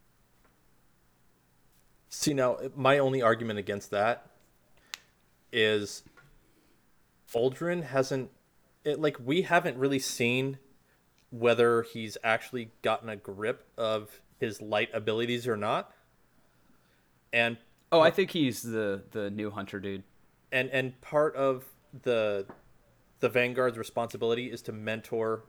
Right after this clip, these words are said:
Speaker 1: new Guardians. How,
Speaker 2: Right.
Speaker 1: how can a new Guardian mentor a new Guardian?
Speaker 2: Well, I mean, that's where the Vanguard dare's kinda stupid, right, when you think about it.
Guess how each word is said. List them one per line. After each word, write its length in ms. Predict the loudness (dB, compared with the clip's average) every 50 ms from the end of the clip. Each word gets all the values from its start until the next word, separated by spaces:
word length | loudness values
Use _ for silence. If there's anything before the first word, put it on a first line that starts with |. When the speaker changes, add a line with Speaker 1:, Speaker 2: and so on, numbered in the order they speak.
| _ -14
Speaker 1:
new 160 | -12 -10 -6
Guardians. 580 | -2 0 0 0 0 -2 -4 -6 -8 -10 -16 -20 _ _ _ -20 -20 _ _ _ _ _ _ _ _ _ _ _ _ _ _ _ _ _ _ _ _ _ _ _ _
How, 160 | 0 4 6 6
Speaker 2:
Right. 200 | 6 4 2 0
Speaker 1:
how 180 | 0 2 2 2
can 160 | 2 0 -2
a 60 | -2
new 180 | -2 -4 -4 0
Guardian 540 | 2 2 2 2 2 0 -2 -4 -4 -6 -10 -14 _ _ _ _ _ _ _ _ _ _ _ _ _ -20
mentor 600 | -16 -10 -6 -4 -4 -4 -4 -2 -2 0 0 0
a 140 | -2 -2 -4
new 180 | -6 -8 -8 -6
Guardian? 440 | -4 -4 -2 -2 -2 -4 -6 -8 -12 _ _ _ _ _ _ _ _ _ _ _ _ _ _ _ _ _ -20 -20 -20 -20 -14 -6 0
Speaker 2:
Well, 160 | 2 2 4 6
I 80 | 6
mean, 140 | 6 6 6
that's 240 | 6 6 4 4 2
where 160 | 4 4 4
the 120 | 4 2
Vanguard 520 | 2 2 0 0 2 2 2 2 2 0 -2
dare's 260 | -4 -4 -4 -4 -6
kinda 240 | -6 -6 -6 -6 -4
stupid, 600 | -4 -4 -4 -4 -6 -8 -6 -4 -4 -4 -6 -8 _ _ _ _ -6
right, 220 | -2 -2 -2 -2
when 140 | -2 -4 -4
you 80 | -6 -6
think 160 | -6 -4 -2
about 200 | 0 2 2 4
it. 140 | 2 2